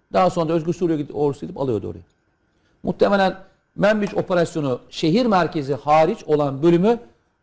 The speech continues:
daha önce, e, Fırat Kalkanı operasyonunda olduğu gibi bu şekilde ilerleyecektir. Önce deklarasyon yapılacak. Yani uyarı yapılacak. "Bu bölgede askeriniz varsa geri çekin Amerikalılara ve diğerlerine.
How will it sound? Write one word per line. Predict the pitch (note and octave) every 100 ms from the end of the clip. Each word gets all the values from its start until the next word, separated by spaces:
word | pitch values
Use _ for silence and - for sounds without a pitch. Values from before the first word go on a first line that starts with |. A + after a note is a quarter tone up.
| -
daha | D#3+ G3+ C#4
önce, | G#3+ D#3 E3+ D3+ - - _ _ _ -
e, | C#3+ C#3
Fırat | C#3 G#3+ A#3
Kalkanı | A#3 F#3+ G3 F3+
operasyonunda | F3 F#3 F3 F3 F#3 F#3+
olduğu | E3 C#3
gibi | A#2+ A#2
bu | F3+
şekilde | G3 B2
ilerleyecektir. | G#2 G2 G2 F#2 E2+ _ _ _ -
Önce | F#3+ G#3+ D#3 A#2+ -
deklarasyon | D#3+ D#3+ F#3+ F#3 G3
yapılacak. | F#3 F#3+ F#3+ F#3 _ -
Yani | C3+ B2+ G#2+ - _ _ -
uyarı | E3 G3+
yapılacak. | G#3 G3+ F#3 G3 -
"Bu | F#3+ F#3
bölgede | F#3 F3 F3 F3 - - _ D3+
askeriniz | D#3+ G3+ F3+ E3+
varsa | D#3+ C#3+
geri | F3
çekin | F#3+ F#3
Amerikalılara | E3+ E3+ E3 D#3+ D#3+ D#3
ve |
diğerlerine. | D3+ C#3+ C#3 D3+